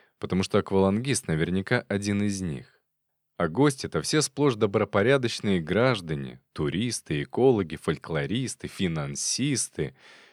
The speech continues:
Никого из них в дурных наклонностях не заподозришь.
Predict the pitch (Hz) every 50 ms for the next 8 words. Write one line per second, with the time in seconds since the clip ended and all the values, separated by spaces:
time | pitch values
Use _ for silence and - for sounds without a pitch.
0 | _ _ - 82 80 76 - 117 143 170 165 139 120 156 165 151 120 107 101 117
1 | 110 110 113 139 156 143 - - 101 95 - - 113 127 143 143 131 120 - -
2 | - 110 98 - - 92 85 80 85 78 - 82 78 76 80 120 139 139 107 87
3 | 76 69 67 - - - -